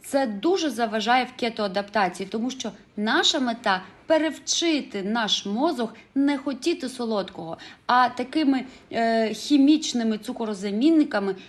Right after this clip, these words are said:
ми собі заважаємо в цьому. І ще одне. Ці цукорозамінники мають потенційно токсичний ефект.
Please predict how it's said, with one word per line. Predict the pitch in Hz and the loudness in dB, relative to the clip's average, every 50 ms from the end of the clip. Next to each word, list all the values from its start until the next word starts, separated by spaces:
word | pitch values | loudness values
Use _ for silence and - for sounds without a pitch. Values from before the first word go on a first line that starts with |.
| - - | -12 -6
ми | 233 247 262 254 | -6 -4 -4 -4
собі | 262 - 247 214 196 240 247 240 - - | -4 -6 -8 -6 -4 -4 -4 -4 -6 -6
заважаємо | 190 220 208 214 202 180 180 165 160 160 156 | -6 -6 -4 -4 -4 -4 -4 -4 -4 -6 -8
в | 151 | -10
цьому. | - - - - 135 135 - - - - - - - - - | -12 -14 -12 -10 -10 -12 -12 -16 -20 -20 -20 -20 -20 -14 -10
І | 254 | -6
ще | 220 - - - 294 294 277 | -6 -6 -4 -2 -2 0 0
одне. | 254 208 185 165 165 165 165 170 - - - _ _ - | 0 -2 -4 -6 -8 -10 -10 -12 -18 -20 -20 _ _ -8
Ці | - - 294 302 | -4 -2 -2 -2
цукорозамінники | 294 - 247 - - 208 202 196 190 196 190 196 214 269 277 277 262 - - 214 | -2 -4 -10 -8 -6 -6 -6 -6 -6 -4 -4 -2 0 0 0 0 -2 -2 -4 -4
мають | 196 196 202 226 262 269 262 - - | -2 0 0 0 0 -2 -4 -6 -12
потенційно | - 202 - 196 196 180 - - - 202 214 247 254 254 | -14 -12 -8 -6 -8 -6 -6 -6 -4 -2 -2 -2 -4 -4
токсичний | 262 - 202 - - - 214 208 - - - 220 208 - - | -8 -10 -10 -8 -6 -6 -6 -4 -4 -2 -2 -2 -4 -4 -6
ефект. | 220 214 - - - - - | -8 -8 -4 -6 -6 -6 -8